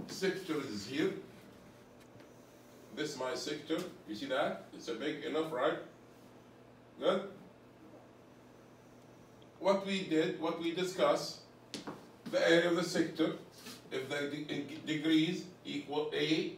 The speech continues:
angle over three sixty times area of the sector. We did that, right? Area of the circle. Now, angle equal, I mean, area equal angle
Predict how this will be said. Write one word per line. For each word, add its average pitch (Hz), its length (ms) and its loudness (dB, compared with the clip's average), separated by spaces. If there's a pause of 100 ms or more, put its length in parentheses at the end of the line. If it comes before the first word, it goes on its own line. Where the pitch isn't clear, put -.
angle 160 500 2
over 143 240 4
three 143 220 -4
sixty 160 420 -6
times 143 320 -2
area 147 240 2
of 151 60 0
the 165 100 0
sector. - 320 0 (460)
We - 80 -4
did 170 200 4
that, - 280 8
right? - 240 4 (920)
Area 160 160 8
of - 80 6
the 156 40 2
circle. 160 380 4 (1700)
Now, 156 360 6 (160)
angle 196 500 6
equal, 156 480 0 (420)
I - 40 0
mean, 156 240 4
area 180 260 4
equal 156 400 2
angle 180 460 4